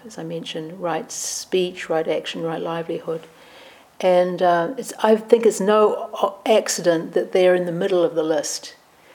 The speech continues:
um, that, because they're so, um, at the centre, they're so, they're core,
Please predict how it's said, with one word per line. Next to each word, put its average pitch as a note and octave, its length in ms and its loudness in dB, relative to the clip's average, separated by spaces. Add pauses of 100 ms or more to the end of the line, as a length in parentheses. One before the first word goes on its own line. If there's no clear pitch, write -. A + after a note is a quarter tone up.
(420)
um, F3 640 -6 (1400)
that, F3 340 4
because E3+ 340 -4
they're E3+ 160 2
so, E3+ 580 4 (340)
um, F3+ 360 -8 (580)
at F3 200 0
the - 60 -16
centre, D#3+ 520 0
they're D3+ 140 -6
so, E3+ 340 2
they're D#3 220 -2
core, F3 840 6